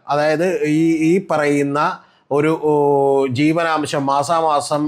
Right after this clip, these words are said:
ആ, ഭർത്താവിൽ നിന്ന് പണം കിട്ടണമെന്ന് പറഞ്ഞ് മുസ്ലിം വനിതകൾക്ക് പോകാൻ കഴിയില്ലായിരുന്നു. അല്ലെങ്കിൽ പോയാൽ തന്നെ അത്, ആ, സ്-, തനിക്ക് അനുകൂലമായിട്ടുള്ള വിധി കിട്ടുമോ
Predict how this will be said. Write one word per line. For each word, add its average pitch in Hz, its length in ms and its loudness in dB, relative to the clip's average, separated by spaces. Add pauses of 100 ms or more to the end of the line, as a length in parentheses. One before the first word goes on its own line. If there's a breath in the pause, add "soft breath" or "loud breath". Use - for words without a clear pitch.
(100)
ആ, 135 120 0
ഭർത്താവിൽ 151 640 0
നിന്ന് 151 140 -4 (120)
പണം 156 300 -2
കിട്ടണമെന്ന് 143 440 -4
പറഞ്ഞ് 127 300 -2 (400 soft breath)
മുസ്ലിം 190 380 0
വനിതകൾക്ക് 147 540 0
പോകാൻ 165 680 0
കഴിയില്ലായിരുന്നു. 135 800 0
അല്ലെങ്കിൽ 143 240 0
പോയാൽ 151 500 0
തന്നെ 156 240 -2 (360 loud breath)
അത്, 156 180 0 (320)
ആ, 139 160 0 (240)
സ്-, 131 160 -16 (160)
തനിക്ക് 151 360 -2
അനുകൂലമായിട്ടുള്ള 156 600 0
വിധി 143 380 0
കിട്ടുമോ 165 340 -2